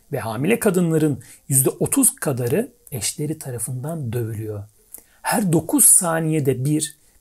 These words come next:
bir kadın eşi ya da sevgilisi tarafından şiddet görmekte. Hamile kadınların dövülmesi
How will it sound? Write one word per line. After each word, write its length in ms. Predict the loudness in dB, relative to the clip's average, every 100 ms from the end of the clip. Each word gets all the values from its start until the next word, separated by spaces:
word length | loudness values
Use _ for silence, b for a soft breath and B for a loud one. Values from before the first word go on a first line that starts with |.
| -2
bir 220 | 0 0
kadın 420 | 0 2 2 -2 -4
eşi 260 | -2 2 2
ya 100 | 4
da 80 |
sevgilisi 600 | 4 4 2 0 2 0
tarafından 540 | 0 -2 -2 -4 -4 -6
şiddet 500 | -8 -4 -2 0 0
görmekte. 680 | -4 -4 -8 -10 -10 -10 -12 _ _ _ -18
Hamile 400 | -10 -6 -4 -4
kadınların 600 | -4 -2 -2 -2 -2 -2
dövülmesi 800 | -4 -4 -4 0 2 4 2